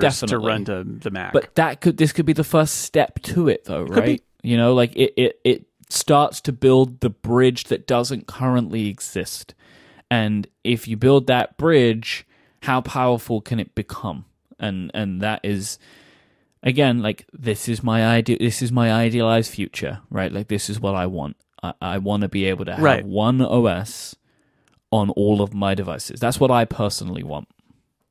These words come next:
Speaker 1: And it is the dream, right? And, but, you know, all of these things start with a dream <laughs> and then they
Speaker 2: Mm-hmm.
Speaker 1: go from there.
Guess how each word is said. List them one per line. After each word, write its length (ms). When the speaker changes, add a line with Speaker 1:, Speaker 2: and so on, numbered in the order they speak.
Speaker 1:
And 100
it 100
is 140
the 100
dream, 600
right? 200
And, 120
but, 280
you 200
know, 80
all 240
of 80
these 240
things 260
start 260
with 160
a 40
dream 360
<laughs> 100
and 140
then 160
they 80
Speaker 2:
Mm-hmm. 60
Speaker 1:
go 140
from 140
there. 240